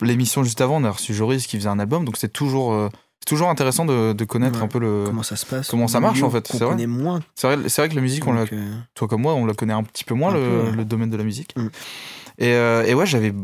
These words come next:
Speaker 1: j'avais beaucoup plu, et c'est, je veux rien lancer, mais on va essayer de retrouver, euh,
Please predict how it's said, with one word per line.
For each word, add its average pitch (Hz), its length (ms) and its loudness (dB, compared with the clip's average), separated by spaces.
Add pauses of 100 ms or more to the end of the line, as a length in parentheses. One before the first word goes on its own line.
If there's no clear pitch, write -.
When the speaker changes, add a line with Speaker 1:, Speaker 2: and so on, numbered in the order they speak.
(160)
Speaker 1:
j'avais 98 220 -4
beaucoup 123 280 -4
plu, - 320 -4
et 202 260 0 (180)
c'est, 131 800 2
je 110 140 2
veux 104 180 0
rien 139 180 2
lancer, 127 360 0
mais 139 360 2 (720)
on 117 80 0
va 127 140 4
essayer 120 420 0
de 113 80 -2
retrouver, 113 400 -4
euh, 107 240 -2